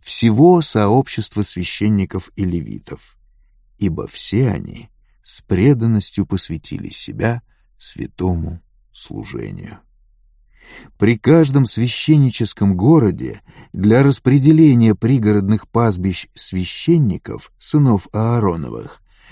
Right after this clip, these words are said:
назначены были поименно люди,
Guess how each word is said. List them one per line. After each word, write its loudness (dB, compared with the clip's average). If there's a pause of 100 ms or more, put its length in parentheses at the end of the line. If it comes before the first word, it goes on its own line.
(160)
назначены 2
были 6
поименно 4
люди, -2